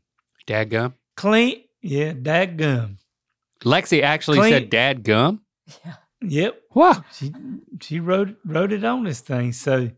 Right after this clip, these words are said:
Speaker 1: Well, you're not
Speaker 2: It says
Speaker 1: shitting me.
Speaker 2: No.
Speaker 1: Hmm? I'll be damned.
Speaker 2: C-
Speaker 1: Ass!
Speaker 2: Cleaning a, cleaning a primary school consists of vacuuming,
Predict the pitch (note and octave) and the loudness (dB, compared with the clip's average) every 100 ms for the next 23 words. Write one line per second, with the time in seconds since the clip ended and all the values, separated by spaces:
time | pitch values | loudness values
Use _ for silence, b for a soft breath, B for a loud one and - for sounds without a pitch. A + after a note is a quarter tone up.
0 | _ _ _ _ - C#3+ F#3+ E3 F3+ - | _ _ _ _ 0 2 4 2 0 2
1 | F#3+ D3+ A2 F#2 _ _ _ _ _ _ | 0 0 -2 -4 _ _ _ _ _ _
2 | _ F#3+ D#3+ C#3 D#3+ F#3 - _ _ - | _ -10 -6 -2 -2 -4 -10 _ _ -10
3 | A2 C#3+ G#3+ A3 D#3 F2 _ - - _ | -4 -2 0 0 0 -4 _ -14 -14 _
4 | _ _ _ _ _ _ _ _ - A#2 | _ _ _ _ _ _ _ _ -10 -8
5 | B B B B B B B B - - | B B B B B B B B -2 0
6 | - D4 C4 C4 A#3 G3 F3 D3+ - _ | 4 2 2 0 2 2 2 -2 -8 _
7 | b b _ - G3 B3+ C4 C4+ C4 A3+ | b b _ -2 2 4 2 0 0 0
8 | E3+ E3 - A3 B3 A3+ G#3 F#3 D#3+ - | 0 0 0 0 0 0 0 0 -2 -6
9 | - A#3+ C4+ G#3 F#3+ - D3+ - G3 F#3+ | -4 0 0 0 -2 -4 -6 -2 0 0
10 | - D3+ B2+ A#2+ D#3+ G3 G#3 A3+ A3 A#3+ | -2 -4 -4 0 2 2 0 -4 -2 -2
11 | B3+ A3 | -4 -6